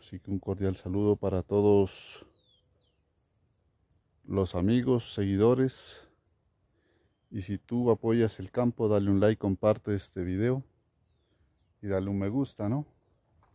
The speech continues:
Porque el campo es lo mejor. Miren, miren qué bendición de cultivo. Miren, miren,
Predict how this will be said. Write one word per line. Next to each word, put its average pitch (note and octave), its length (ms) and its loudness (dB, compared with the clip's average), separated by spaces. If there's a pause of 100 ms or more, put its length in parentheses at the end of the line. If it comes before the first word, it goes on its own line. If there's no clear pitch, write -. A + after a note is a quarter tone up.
(420)
Porque G2 280 -6
el F2+ 180 -8
campo A#2 460 0
es G#2 200 0
lo G#2+ 120 2
mejor. F2 400 -2
Miren, F#2 320 0 (1500)
miren C3 500 0
qué A2 260 -2
bendición G#2 840 -2
de G2 140 -4
cultivo. F2+ 540 -10 (260)
Miren, A#2 220 -6 (3750)
miren, G2+ 380 -4